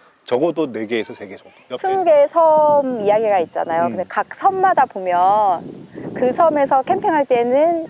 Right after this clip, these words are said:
Speaker 2: 이렇게 하면 잘하는 이렇게 팁들이 또 이렇게 있더라고요. 이렇게 섬마다 가면은 약간,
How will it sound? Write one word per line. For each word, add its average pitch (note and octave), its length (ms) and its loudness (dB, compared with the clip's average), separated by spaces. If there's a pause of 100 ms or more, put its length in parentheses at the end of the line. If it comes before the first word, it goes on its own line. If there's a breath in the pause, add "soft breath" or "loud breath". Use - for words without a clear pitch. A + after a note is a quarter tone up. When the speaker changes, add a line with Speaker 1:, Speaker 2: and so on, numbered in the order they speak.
Speaker 2:
이렇게 A#3+ 280 -2
하면 A#3 240 -2 (320)
잘하는 G3 380 0
이렇게 - 160 -12
팁들이 - 560 0
또 A3+ 280 4
이렇게 F3+ 380 -4 (260)
있더라고요. G3+ 420 -2
이렇게 - 220 -12
섬마다 F#4 500 0
가면은 F#3 720 -4
약간, F3 460 -2